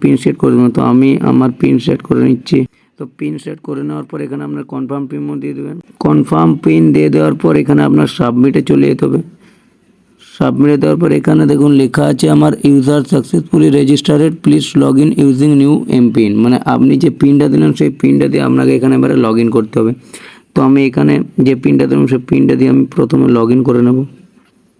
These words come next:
log in করার পর এখানে কিছুটা ওয়েট করতে হবে। তারপর এখানে দেখুন আপনার কত টাকা, কত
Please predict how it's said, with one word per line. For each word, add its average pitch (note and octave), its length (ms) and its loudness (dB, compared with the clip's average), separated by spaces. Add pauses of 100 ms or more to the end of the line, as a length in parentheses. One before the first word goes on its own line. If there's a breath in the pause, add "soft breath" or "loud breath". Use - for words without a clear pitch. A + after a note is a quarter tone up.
(1080 soft breath)
log B2 260 0
in D3+ 140 2
করার D#3 200 0
পর D3+ 160 2
এখানে C#3+ 180 2 (100)
কিছুটা C#3+ 300 0 (120)
ওয়েট D3 260 2
করতে D3+ 280 -2
হবে। C#3 180 0 (460 loud breath)
তারপর C#3+ 300 0
এখানে C#3 260 0
দেখুন B2+ 200 2 (160)
আপনার B2 260 -2 (120)
কত A#2 140 -4 (140)
টাকা, C3+ 200 -2 (160)
কত A#2+ 140 -4